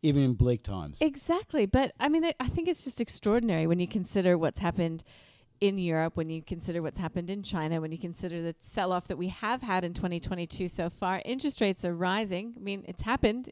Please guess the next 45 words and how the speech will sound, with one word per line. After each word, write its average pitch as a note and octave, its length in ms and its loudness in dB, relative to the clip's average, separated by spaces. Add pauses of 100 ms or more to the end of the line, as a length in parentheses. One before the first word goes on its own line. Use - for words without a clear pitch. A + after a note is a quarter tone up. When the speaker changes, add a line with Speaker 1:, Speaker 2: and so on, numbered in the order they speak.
Speaker 2:
in G3+ 100 0
the G3 80 2
U F#3 180 2
S, A#3 300 0
the F#3+ 100 -4
global G#3 360 -2
central G#3+ 320 -6
bank A3 420 -4 (480)
moving A3 300 2
to G#3 100 -2
lift F#3 260 0
rates. A3+ 440 2 (500)
Um, A3+ 200 6
but - 120 -2
then B3+ 140 4
today B3+ 240 6
we B3+ 80 4
saw B3+ 160 2
this A#3+ 180 -4
massive B3 400 -2
rebound B3 320 2
in A#3+ 80 2
Chinese A#3+ 540 2
markets. E3 340 -2
I - 20 -2
mean, A3 160 2
as B3+ 280 -2
of A3 220 -2 (200)
the G3+ 100 0
time F3+ 260 -2
of E3+ 100 -4
recording D#3+ 540 -2 (360)
this F#3 160 0
podcast, F#3+ 640 -2 (480)
the A#3 80 4
Hang E4+ 160 4
Seng E4 220 2
is C4 80 0
up - 100 -2
by A#3 60 2
six - 340 -4
and B3 80 -4
a A3 60 -2
half G#3 160 -8
percent. E3 440 -8